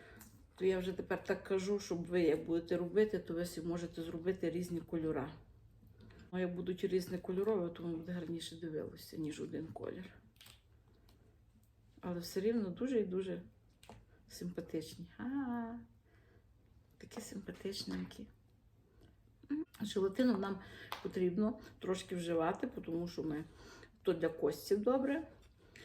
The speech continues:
Вам скажу, так під старість починають кості даватися чути. Желатин, він є дуже добрий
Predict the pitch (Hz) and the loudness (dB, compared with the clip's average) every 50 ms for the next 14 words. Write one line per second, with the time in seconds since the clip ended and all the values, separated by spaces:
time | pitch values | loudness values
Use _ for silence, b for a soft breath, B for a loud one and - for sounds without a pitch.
0 | B B B B _ _ - - - - - - _ _ - - - - - - | B B B B _ _ -20 -20 -20 -20 -20 -20 _ _ -20 -20 -20 -20 -20 -20
1 | B B B B B B B B B B B - - 185 185 185 - - - 190 | B B B B B B B B B B B -6 -4 -2 -2 -2 0 2 2 4
2 | 185 180 185 - 180 - 190 - - - - - - 185 - - - - 175 180 | 4 4 2 -2 -2 0 -2 -2 -4 -6 -10 -8 -6 -6 -6 -4 2 4 4 4
3 | 170 165 165 - - - - - 180 175 165 165 160 - - - 175 175 - - | 4 2 -2 -8 -10 -8 -4 0 0 2 2 0 -2 0 2 2 2 2 2 -2
4 | - - - - - - 170 165 160 175 170 170 170 170 165 - - 147 - - | -8 -8 -6 -6 -6 -2 0 2 6 6 6 6 4 0 -4 -4 -6 -8 -4 -2
5 | - 269 269 - 226 214 247 B B B B B B B B _ - 214 202 190 | -2 -2 2 2 2 2 2 B B B B B B B B _ -4 -2 0 2
6 | 180 175 175 175 - 214 208 196 170 165 165 160 175 170 - 170 165 - 165 160 | 2 0 2 2 2 2 4 4 2 2 2 2 0 0 0 -2 -4 -4 -4 -2
7 | 156 165 165 156 156 - - - - | 0 2 0 0 0 -4 -10 -12 -12